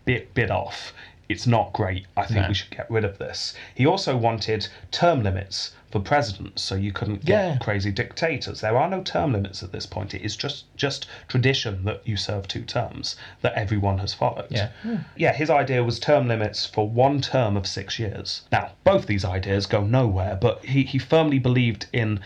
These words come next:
Speaker 1: a democratic process where people had a voice
Speaker 2: Yeah.
Speaker 1: and could choose their own leaders.
Speaker 2: It's the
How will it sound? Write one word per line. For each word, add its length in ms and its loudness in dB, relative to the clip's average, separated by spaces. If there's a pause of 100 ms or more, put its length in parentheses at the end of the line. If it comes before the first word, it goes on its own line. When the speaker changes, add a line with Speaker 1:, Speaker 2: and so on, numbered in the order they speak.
(160)
Speaker 1:
a 100 -10
democratic 680 0
process 720 0 (200)
where 140 2
people 400 2
had 340 -2 (220)
a 100 -8
voice 600 -2 (220)
Speaker 2:
Yeah. 140 -2
Speaker 1:
and 140 -2
could 140 -4
choose 340 0
their 180 2
own 160 -2
leaders. 480 -8 (140)
Speaker 2:
It's 220 -4
the 320 -2